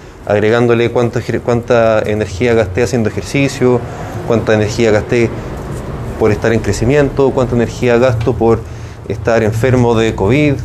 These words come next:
o de diabetes, etcétera. Pero todas nuestras reacciones químicas, desde la mitocondria hacia afuera, eh, van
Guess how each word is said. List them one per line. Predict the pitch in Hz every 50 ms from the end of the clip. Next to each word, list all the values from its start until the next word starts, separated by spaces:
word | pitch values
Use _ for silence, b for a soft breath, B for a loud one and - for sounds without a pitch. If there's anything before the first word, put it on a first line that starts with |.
| - -
o | - 107 113 107
de | 107 107
diabetes, | 92 95 90 92 117 156 151 139 - 131 131 123 123 - - -
etcétera. | - - - 113 87 82 - - - - - - - - - - - B B B B B B B B B B B B B B B B - - - - - - -
Pero | - 113 113
todas | 113 147 156 170
nuestras | 175 175 - 175 165
reacciones | 160 151 147 151 - 175 170 170 170 170 175 - - - - - - - -
químicas, | 170 170 165 156 156 139 147 156 - - - - - - - - - - -
desde | 110 113 123
la | 120
mitocondria | 120 123 120 120 147 170 180 185 185 185 180 185
hacia | - - 156 156 - - 160 160
afuera, | 156 - 170 175 185 190 202 214 - - - - - - - - - - - B B B B B B B B - - -
eh, | 120 123 127 127 123 127 123 123 120 - - - - 98
van | 117 135 139 143 143 143